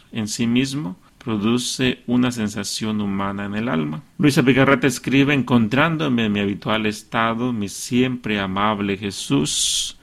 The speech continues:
mientras se mantiene oculto, me quiere toda atenta a él y a rezar continuamente por mis hermanos".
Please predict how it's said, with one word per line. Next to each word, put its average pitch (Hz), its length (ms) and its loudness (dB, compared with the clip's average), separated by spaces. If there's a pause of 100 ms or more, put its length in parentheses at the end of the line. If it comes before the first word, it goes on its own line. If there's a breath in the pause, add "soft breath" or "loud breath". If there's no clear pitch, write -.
(100)
mientras 123 400 10
se 139 100 6
mantiene 135 460 8
oculto, 143 840 2
me 113 200 2
quiere 117 720 2 (100)
toda 139 280 4
atenta 101 500 -2
a 101 80 0
él 135 340 -4
y 107 100 -2
a 104 100 2
rezar 131 480 -2
continuamente 147 1080 -2
por 113 280 -2
mis 113 220 0
hermanos". 135 840 -4